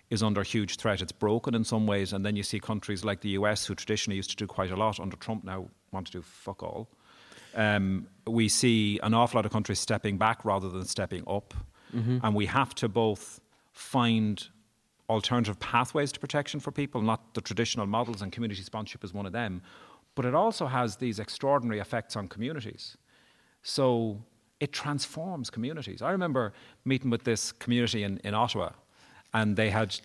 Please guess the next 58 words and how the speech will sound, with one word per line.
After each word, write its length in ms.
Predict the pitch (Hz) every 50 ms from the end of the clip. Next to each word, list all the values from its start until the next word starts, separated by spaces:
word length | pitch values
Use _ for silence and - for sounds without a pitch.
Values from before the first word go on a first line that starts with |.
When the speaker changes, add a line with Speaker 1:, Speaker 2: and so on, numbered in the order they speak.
| -
Speaker 1:
they 80 | - 120
wanted 240 | 120 143 147 - -
to 60 | -
do 100 | 131 113
sponsorship, 480 | - - 117 113 101 - - 113 -
and 100 | 107 101
they 60 | 104 107
needed 280 | 117 127 131 123 110 -
to 80 | -
do 140 | - 113 104
it 80 | 104 95
around, 220 | 107 107 104 107 107 104
one 140 | 123 131
of 80 | 135 120
the 60 | 117
things 200 | 107 123 110 95
you 60 | 107
have 80 | 104 98
to 100 | - -
do 100 | - 98
is 80 | 90 87
you 40 |
have 120 | 104 104 -
to 60 | -
be 100 | 110 104
involved 320 | 98 95 104 104 101 90
in 80 | 101 98
an 100 | 101 98
organisation 680 | 101 101 98 104 95 95 92 87 98 95 95 - 101
that's 180 | 92 87 - -
registered 480 | 92 98 98 92 98 92 - - 90
around 160 | 92 90 90 82
sponsorship. 440 | - - 101 101 - - 95 -
And 80 | 95 95
a 40 | 101
lot 200 | 110 135 151 127
of 40 | 127
them, 120 | 98 101
for 120 | 98 - 101
traditional 420 | - - - 123 - - - 104
reasons 380 | 92 98 98 92 85 98 92 -
there, 300 | - 101 95 92 90 87 - - - - - - _ _ _
for 160 | _ - - 95
how 160 | 101 104 104
the 160 | 90 101 95
programme 460 | 90 - - - 117 104 92 101 92
developed, 360 | 90 95 104 107 101 92 -
are 80 | 90 82
churches. 640 | - - - 117 113 - - - - - - - - _ _ _ _ _ - - - _ _ -
So 180 | - - 117
there 140 | 104 107 107
was 100 | 107 101
a 40 | 110
local 400 | 110 117 135 143 131 - 123 110
community 400 | 107 - - 113 110 104 92 104
group 480 | 87 101 107 104 95 - - _ _ -
in 300 | - 101 101 98 95 - -
Ottawa, 500 | - 65 98 113 110 123 98 90 71